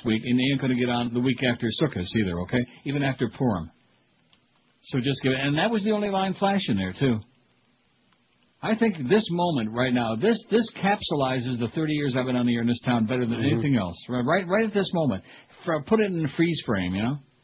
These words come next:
Speaker 1: Just amazing, astonishing. Nobody would believe it. That's why when you're always giving me this crap about writing a book about these years,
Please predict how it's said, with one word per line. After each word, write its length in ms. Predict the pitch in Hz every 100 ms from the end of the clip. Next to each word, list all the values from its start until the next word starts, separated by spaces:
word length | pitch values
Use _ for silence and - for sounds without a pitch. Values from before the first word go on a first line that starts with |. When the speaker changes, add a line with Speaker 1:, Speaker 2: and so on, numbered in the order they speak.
| _ _ _ _ _ _ _ _ _ _ -
Speaker 1:
Just 220 | 170 165
amazing, 720 | 123 117 131 160 151 107 95
astonishing. 800 | 107 - - 165 165 147 113 95 - -
Nobody 260 | 196 214
would 160 | 196 151
believe 420 | 131 135 175 143
it. 120 | 90 - _ _ _ _ _
That's 180 | 151 170
why 100 | 175
when 140 | 151 143
you're 100 | 139
always 180 | 139 120
giving 160 | 139
me 80 | 135
this 140 | 123 120
crap 180 | 139 117
about 180 | 120 117
writing 260 | 123 139 120
a 40 |
book 320 | 104 98 127 -
about 240 | 92 98
these 160 | 110 104
years, 120 | 101